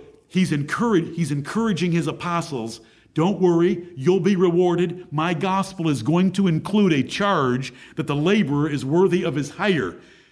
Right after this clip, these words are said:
You will be compensated for what you're doing, and the greatest compensation is assisting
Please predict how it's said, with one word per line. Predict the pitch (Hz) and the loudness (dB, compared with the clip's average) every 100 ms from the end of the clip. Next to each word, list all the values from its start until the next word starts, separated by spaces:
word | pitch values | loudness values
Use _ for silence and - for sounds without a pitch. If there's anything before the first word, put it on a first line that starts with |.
| _ | _
You | 127 127 220 | -10 2 4
will | 185 196 208 | 4 4 2
be | 151 202 185 | 2 0 0
compensated | 185 226 214 156 - 156 147 | 0 0 0 -4 -2 -2 -2
for | 151 | -2
what | 156 180 165 | 0 0 0
you're | 147 | 0
doing, | 180 208 156 | 2 2 2
and | 151 | 0
the | |
greatest | 143 190 240 202 - | 2 2 2 0 -2
compensation | 175 170 151 139 170 160 160 170 170 - - _ _ _ _ - | -4 -2 -4 -2 -2 -2 -2 -4 -4 -12 -20 _ _ _ _ 0
is | 175 170 | 2 2
assisting | 151 - 277 - 156 131 151 | -2 0 0 2 -2 -2 -2